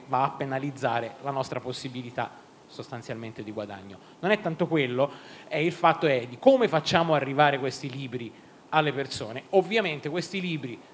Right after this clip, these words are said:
delle case editrici qui presenti, ma anche di molte altre,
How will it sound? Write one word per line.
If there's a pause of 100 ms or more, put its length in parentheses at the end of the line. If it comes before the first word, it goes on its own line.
(120)
delle
case
editrici
qui
presenti,
ma
anche
di
molte
altre,